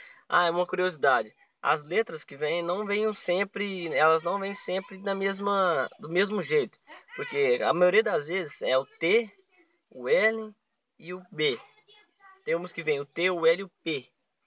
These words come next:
Então, é, varia muito de, de um, de um, um caminhão pra outro. Mas é um exemplo. Então, relembrando, T de tara. A tara é o, é o peso do caminhão vazio, é o peso do caminhão.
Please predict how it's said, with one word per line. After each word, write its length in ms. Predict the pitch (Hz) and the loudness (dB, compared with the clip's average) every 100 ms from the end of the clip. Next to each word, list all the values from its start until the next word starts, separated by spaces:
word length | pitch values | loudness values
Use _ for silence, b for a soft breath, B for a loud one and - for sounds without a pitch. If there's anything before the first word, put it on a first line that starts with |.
| _ _ - | _ _ -20
Então, 380 | 131 - 135 151 | -10 -2 0 2
é, 380 | 160 156 147 | 0 0 0
varia 340 | 135 143 165 190 | 2 2 2 -2
muito 460 | 185 202 220 214 | -2 0 0 -2
de, 440 | 190 175 175 170 160 | -6 -4 -4 -4 -4
de 80 | 156 | -4
um, 300 | 160 156 160 | -4 -6 -8
de 160 | 151 | -10
um, 100 | 175 190 | -12 -10
um 280 | 180 180 170 - | -8 -2 -2 -4
caminhão 280 | 160 156 156 | -2 2 2
pra 200 | 175 - | 2 2
outro. 260 | 139 139 1017 508 - _ _ _ - - - | 2 2 -2 -6 -8 _ _ _ -20 -20 -16
Mas 420 | - 127 135 147 190 | -2 2 2 2 2
é 40 | |
um 80 | 220 | 4
exemplo. 420 | 226 175 139 - - - | 4 4 2 0 -20 -2
Então, 240 | 143 143 | 0 2
relembrando, 760 | 151 170 185 160 170 214 214 196 _ _ _ _ - | 2 4 4 4 4 2 -2 -10 _ _ _ _ -4
T 260 | 156 120 | -2 -2
de 120 | 110 - | -6 -6
tara. 480 | - 139 117 120 | 2 4 4 -4
A 40 | 120 | -10
tara 320 | - 135 165 | -6 -4 -2
é 40 | |
o, 100 | 165 - | -4 -8
é 100 | - | -8
o 60 | 139 | -8
peso 400 | - 156 190 185 | -6 -6 -6 -8
do 100 | 175 | -16
caminhão 300 | 170 160 160 | -12 -8 -4
vazio, 380 | 180 170 135 123 | -2 -2 -4 -10
é 20 | |
o 40 | |
peso 200 | - 196 | -6 -6
do 80 | 208 | -4
caminhão. 400 | 220 220 143 113 | -2 0 -2 -6